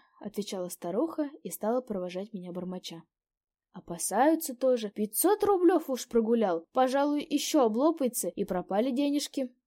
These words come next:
Изба, куда я вошел, была большая и обрядная. Стены струганные, печь белая, перегородка от нее дощаная, лавки и полицы чисто вымытые.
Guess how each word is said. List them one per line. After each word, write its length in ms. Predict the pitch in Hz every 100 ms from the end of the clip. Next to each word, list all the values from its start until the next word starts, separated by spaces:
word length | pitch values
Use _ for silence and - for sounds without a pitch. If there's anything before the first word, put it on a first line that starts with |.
| _ _ _ _
Изба, 300 | 220 196 214
куда 200 | 214 202
я 140 | 202 190
вошел, 480 | 190 - 285 339 _ _ _
была 200 | 214 185
большая 520 | 175 180 - 254 294 254
и 120 | -
обрядная. 680 | 247 214 190 165 165 160 _ _ _
Стены 440 | _ - 392 339 202
струганные, 680 | - 208 247 247 220 208
печь 320 | - 285 294 185
белая, 480 | 175 190 190 175 _ _ _ _ _
перегородка 600 | 214 214 220 233 226 214
от 100 | 196
нее 200 | 196 185
дощаная, 760 | 175 175 - 190 240 247 226 220
лавки 360 | 233 285 - 269
и 60 |
полицы 440 | 247 349 359 330 180
чисто 360 | - 330 -
вымытые. 600 | 180 175 175 - 165 165